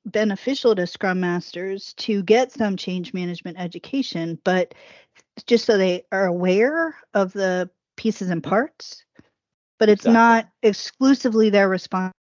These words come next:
Speaker 1: responsibility,
Speaker 2: Responsibility.
Speaker 1: was that whole word, <laughs> right?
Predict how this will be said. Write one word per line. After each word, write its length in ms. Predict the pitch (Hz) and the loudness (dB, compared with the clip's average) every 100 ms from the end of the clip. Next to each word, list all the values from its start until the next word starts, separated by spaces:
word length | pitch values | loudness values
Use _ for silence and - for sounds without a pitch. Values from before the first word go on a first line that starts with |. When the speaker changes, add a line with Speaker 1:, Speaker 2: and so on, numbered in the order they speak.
| - | -12
Speaker 1:
responsibility, 960 | 196 - 196 190 196 190 185 196 269 330 | -12 -8 -10 -8 -8 -6 -6 -4 -6 -4
Speaker 2:
Responsibility. 40 | |
Speaker 1:
was 200 | 226 208 | -6 -4
that 260 | 214 208 180 | -4 -4 -2
whole 200 | 208 190 | -2 -2
word, 360 | 180 190 285 - | -2 0 0 -2
<laughs> 80 | _ | _
right? 320 | 269 220 262 | -6 -2 -2